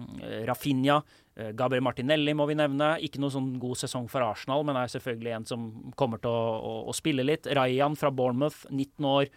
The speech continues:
ung, også en av disse brasilianerne som har imponert, eh, i eget kontinent, tatt Premier League egentlig sånn delvis med storm. Mangler Estevao med skade, mangler, eh, R-, eh, Rodrigo med skade.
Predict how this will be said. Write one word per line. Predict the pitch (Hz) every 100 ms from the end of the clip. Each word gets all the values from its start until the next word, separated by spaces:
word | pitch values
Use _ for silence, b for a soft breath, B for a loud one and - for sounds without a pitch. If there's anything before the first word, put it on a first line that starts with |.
| b
ung, | 135 143 151 - b b
også | 135 - 131
en | 131
av |
disse | 127 131
brasilianerne | 127 123 139 127 117 117 131
som | 127 131
har | 123
imponert, | 120 131 127 127 - 139
eh, | 131 123 123
i | 123
eget | 113 -
kontinent, | 127 127 123 127 -
tatt | 127 -
Premier | 127 120
League | 117 117
egentlig | 113 107 127
sånn | 123 117
delvis | 123 107 110 -
med | 127
storm. | - 123 147 160 b b
Mangler | 151 147 123 120
Estevao | - - 127 135 135 135
med | 139
skade, | - 123 143
mangler, | 156 127 110 123 120 b b b b _ -
eh, | 117
R-, | 113 113 117 120
eh, | 113 110
Rodrigo | 113 117 151 143 165
med | 165 156
skade. | 156 123 143 196